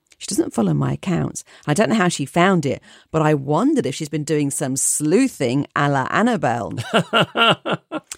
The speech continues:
Speaker 1: "Recently, I've noticed that she is watching every video I share, but still doesn't follow my account, which means she must be actively searching my account out regularly to watch what I'm up to.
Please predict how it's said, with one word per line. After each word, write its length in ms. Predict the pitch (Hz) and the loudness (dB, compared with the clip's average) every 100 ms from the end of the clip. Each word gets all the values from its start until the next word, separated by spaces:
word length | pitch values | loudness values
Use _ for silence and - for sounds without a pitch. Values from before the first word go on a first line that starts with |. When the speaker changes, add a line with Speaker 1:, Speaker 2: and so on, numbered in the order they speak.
| _ _ - | _ _ -6
Speaker 1:
"Recently, 560 | 127 277 320 - 170 | 0 2 0 0 2
I've 140 | 147 147 | 2 0
noticed 360 | 139 135 143 | -2 -4 -6
that 140 | - - | -8 -8
she 140 | - | -4
is 100 | 147 | -2
watching 360 | 147 139 - 139 | -2 -2 -2 4
every 380 | 180 269 233 190 | 4 4 2 2
video 340 | 160 139 127 | 2 0 -2
I 100 | 123 | -4
share, 300 | 127 - 123 | -6 -2 0
but 160 | 160 147 | 0 0
still 520 | - - 202 190 240 | -2 0 2 4 2
doesn't 340 | 226 156 202 156 | 0 -2 -4 -2
follow 240 | 151 147 | 0 0
my 200 | 147 143 | 2 0
account, 460 | 143 220 220 131 - - - _ | -2 -2 0 -2 -6 -18 -20 _
which 220 | - - | -6 0
means 320 | 277 320 208 | 4 4 4
she 100 | - | 0
must 260 | 175 175 - | -2 -2 -4
be 180 | 170 - | -8 -4
actively 520 | - - - 302 220 | -4 -2 -2 -2 0
searching 580 | 170 - 175 294 - 185 | 0 2 2 2 0 -2
my 140 | 143 131 | -2 -4
account 420 | - 135 135 - | -4 -4 -2 0
out 200 | 110 135 | 0 2
regularly 360 | 165 196 185 175 | 0 2 0 0
to 120 | 156 | -2
watch 240 | 143 - | -2 -4
what 100 | 160 | -2
I'm 140 | 180 247 | 2 2
up 160 | - | 0
to. 320 | - 143 131 | -2 -2 -2